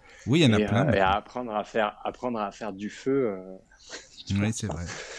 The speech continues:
Speaker 2: C'est, je trouve,
Speaker 1: Je,
Speaker 2: je trouve ça un peu, je trouve ça
Speaker 1: je
Speaker 2: un peu
Speaker 1: salue juste
Speaker 2: rigolo, puis un
Speaker 1: Daniel
Speaker 2: petit peu
Speaker 1: qui vient
Speaker 2: ridicule.
Speaker 1: d'arriver, hein, juste, euh, je, je dis bonsoir à, parce qu'il y a Daniel qui vient d'arriver, c'est pour ça.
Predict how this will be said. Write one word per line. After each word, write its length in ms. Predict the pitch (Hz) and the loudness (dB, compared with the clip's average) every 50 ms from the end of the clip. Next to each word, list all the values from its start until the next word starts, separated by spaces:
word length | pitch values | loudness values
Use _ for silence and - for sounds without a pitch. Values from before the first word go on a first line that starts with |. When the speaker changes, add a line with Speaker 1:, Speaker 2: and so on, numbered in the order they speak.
| - - - - | -16 -18 -18 -8
Speaker 2:
C'est, 200 | - - 110 95 | -2 0 0 0
je 100 | - - | 0 2
trouve, 140 | - 117 | 2 4
Speaker 1:
Je, 100 | 113 127 131 | 4 4 2
Speaker 2:
je 40 | - | 2
trouve 140 | 120 107 | 0 -8
ça 160 | - - 123 113 | -6 -6 -8 -8
un 60 | 104 | -8
peu, 320 | - 117 110 107 107 - 107 | -8 -8 -8 -8 -8 -8 -10
je 60 | - | -10
trouve 120 | - 113 - | -12 -10 -6
ça 80 | - | -2
Speaker 1:
je 60 | - | 0
Speaker 2:
un 40 | - | 2
peu 60 | - | 4
Speaker 1:
salue 160 | 135 139 147 135 | 4 6 6 6
juste 160 | 120 151 135 127 | 6 6 4 4
Speaker 2:
rigolo, 120 | 135 123 - | 2 2 2
puis 80 | - | 0
un 40 | 104 98 | 0 2
Speaker 1:
Daniel 280 | 120 120 123 131 139 135 | 4 4 4 4 4 4
Speaker 2:
petit 40 | |
peu 60 | 127 123 | 4 2
Speaker 1:
qui 160 | 117 120 117 | 4 4 2
vient 120 | 117 107 | 2 2
Speaker 2:
ridicule. 220 | 104 107 123 123 117 | 2 2 2 2 0
Speaker 1:
d'arriver, 140 | 101 85 78 | -2 -4 -6
hein, 80 | 78 | -8
juste, 300 | 80 - 82 - - - | -8 -8 -10 -10 -8 -6
euh, 140 | 87 82 78 | -6 -4 -4
je, 300 | 73 - - 73 82 85 | -6 -8 -8 -6 -6 -6
je 100 | 73 - | -6 -6
dis 160 | 90 92 87 | -6 -6 -4
bonsoir 320 | 78 87 80 - - 85 82 | -4 -4 -6 -4 -4 -4 -4
à, 120 | 85 69 | -4 -4
parce 140 | 80 85 - | -4 -6 -4
qu'il 100 | - 87 78 | -4 -4 -4
y 40 | 85 | -4
a 20 | |
Daniel 180 | 80 87 87 87 | -4 -4 -6 -6
qui 100 | - - | -8 -6
vient 120 | 78 87 | -4 -4
d'arriver, 440 | 82 82 - - 85 69 71 90 95 92 | -4 -4 -4 -6 -6 -8 -6 -6 -6 -6
c'est 120 | - - | -8 -10
pour 160 | - - - | -14 -12 -10
ça. 120 | - 95 | -8 -8